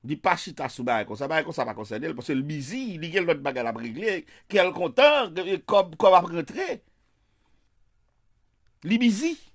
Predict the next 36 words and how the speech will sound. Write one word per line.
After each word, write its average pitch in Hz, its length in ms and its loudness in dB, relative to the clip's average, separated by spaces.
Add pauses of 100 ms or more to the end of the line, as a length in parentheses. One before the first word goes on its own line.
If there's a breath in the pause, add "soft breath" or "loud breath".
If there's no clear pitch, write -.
(2000)
Men 143 160 2
lè 165 60 6
w 175 100 4
pran 151 160 -4
sa 113 240 -2
yo 110 160 -4
la, 139 300 -6 (1000)
yo 131 120 0
chita 139 320 -2
ap 113 80 -6
di 110 80 -8
w 113 100 -6
s - 240 -20
on 110 80 -12
seri 110 160 -6
de 98 140 -8
kaka. 127 420 -6
Kòmsi 110 320 -12
blond 95 240 -10
pa 95 220 -6
ansent, 135 600 -10 (680 soft breath)
blond 101 180 -10
p 113 120 -6
ap - 120 -20
pot 110 160 -10
pitit, - 640 -14 (720 soft breath)
s 110 320 -8
on 123 240 -8
sè 127 160 -6
riged 135 380 -4
k 120 80 -4
ap - 100 -10
pote 139 240 -6
l 127 80 -4
pou 143 200 -6
li. 135 200 -2